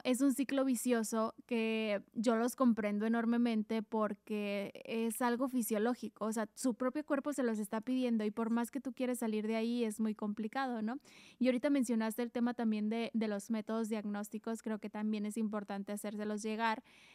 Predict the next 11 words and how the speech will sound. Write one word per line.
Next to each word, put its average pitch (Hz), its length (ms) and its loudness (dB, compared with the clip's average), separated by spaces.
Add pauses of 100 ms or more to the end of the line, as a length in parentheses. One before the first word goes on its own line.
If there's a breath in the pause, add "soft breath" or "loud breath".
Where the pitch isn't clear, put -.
(200 loud breath)
que 254 380 4
su 254 200 2
glucosa 240 440 0
no 262 120 0
lo 240 100 0
es 233 140 -2
todo, 233 500 -2
o 220 80 -4
sea, 226 180 -2
de 247 140 4
hecho 247 160 0